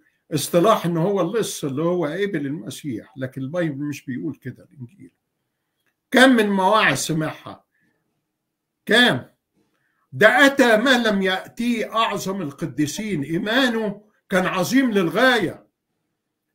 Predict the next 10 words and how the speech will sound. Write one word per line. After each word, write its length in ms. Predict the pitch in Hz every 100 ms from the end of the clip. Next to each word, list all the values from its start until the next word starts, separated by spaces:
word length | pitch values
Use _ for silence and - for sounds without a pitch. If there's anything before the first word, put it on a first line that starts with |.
| -
آمن 340 | 220 254 208
بالمسيح، 600 | 185 185 185 156 240 226 190
لكن 220 | 170 190
مش 240 | 190 -
وهو 360 | 190 262 294 185
بيصنع 760 | 165 190 240 214 175 190 165
المعجزات 720 | 185 170 160 160 165 202 196 165
ولا 200 | 160 156
بيقيم 520 | 160 156 151 220 185
لعازر، 580 | 147 156 196 175 143